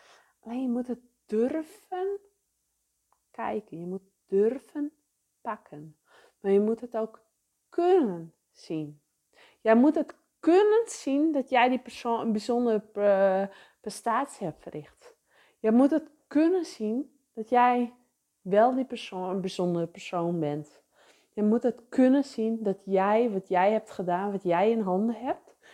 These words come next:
dat dat goud is. Dat dat jouw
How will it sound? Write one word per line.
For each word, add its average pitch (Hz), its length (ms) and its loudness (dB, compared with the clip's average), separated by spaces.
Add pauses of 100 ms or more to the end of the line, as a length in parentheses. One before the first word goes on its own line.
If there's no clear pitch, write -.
(220)
dat 185 160 -8
dat 180 200 -2
goud 208 560 -6
is. - 500 -20 (500)
Dat 214 440 -2
dat 285 400 6
jouw 226 680 4